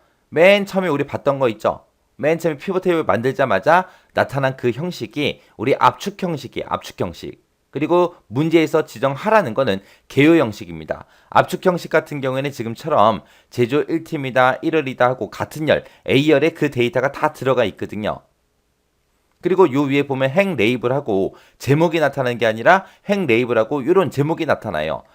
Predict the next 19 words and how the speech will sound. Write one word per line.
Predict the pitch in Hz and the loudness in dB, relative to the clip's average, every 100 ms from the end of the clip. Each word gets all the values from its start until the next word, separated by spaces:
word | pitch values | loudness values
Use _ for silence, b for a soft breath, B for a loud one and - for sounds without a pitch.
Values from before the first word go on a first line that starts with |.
| b - | b -6
근데 | 160 175 113 | 2 2 2
요거를 | 117 113 156 131 b b | 0 0 0 -2 b b
우리가 | 104 123 143 | -6 0 0
개요 | - 127 156 | 2 0 2
형식으로 | 151 139 131 139 | 0 -2 -6 -8
변경하게 | - 92 120 139 131 123 | -6 -4 -2 0 0 -4
되면 | 127 104 143 117 71 _ _ _ _ _ _ | -8 -2 0 0 -4 _ _ _ _ _ _
각각의 | - - 151 139 180 165 120 | -6 2 2 4 2 0 -6
이 | 143 160 165 151 _ | -6 -4 -4 -8 _
필드의 | - 247 208 214 196 | -2 -2 2 2 2
제목이 | 160 131 131 139 104 | 0 -4 -4 -6 -4
윗부분에 | 110 117 117 131 131 | -6 -8 -4 -2 0
나타나고요. | 95 - 104 87 - 151 - b b | 0 0 -4 -4 -2 -2 -2 b b
여기도 | 107 117 131 160 | 0 0 0 -4
필드의 | - 196 190 180 | -4 -2 0 2
제목이 | 143 127 127 156 | 0 -4 -4 -2
요 | 113 98 | -2 -4
윗부분에 | 101 107 107 120 107 | -10 -10 -6 -2 -2
나타나요. | - 170 131 80 - | -2 -2 -4 -4 -8